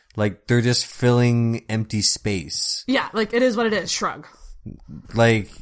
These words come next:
Speaker 2: Yeah.
Speaker 1: like, even, not even in context to, like, any situation, just being like, "It is what it is,"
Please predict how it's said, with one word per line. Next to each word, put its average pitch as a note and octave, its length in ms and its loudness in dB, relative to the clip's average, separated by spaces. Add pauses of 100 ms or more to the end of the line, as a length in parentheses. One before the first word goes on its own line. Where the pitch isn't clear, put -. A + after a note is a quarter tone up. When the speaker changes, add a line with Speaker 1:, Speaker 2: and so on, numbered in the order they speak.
(120)
Speaker 2:
Yeah. F#3 140 -8
Speaker 1:
like, A2 240 -2
even, C#3+ 460 2
not C#3+ 140 4
even E3 180 2
in C3 80 2
context C3+ 540 0
to, G#2 260 2
like, G2+ 360 0
any A2+ 380 0
situation, G#2 580 -4
just F2 120 -6
being F#2+ 140 -4
like, F2+ 140 -4
"It F2 120 -6
is G#2+ 240 -4
what A#2+ 120 -2
it C#3 120 -2
is," A#2+ 420 -2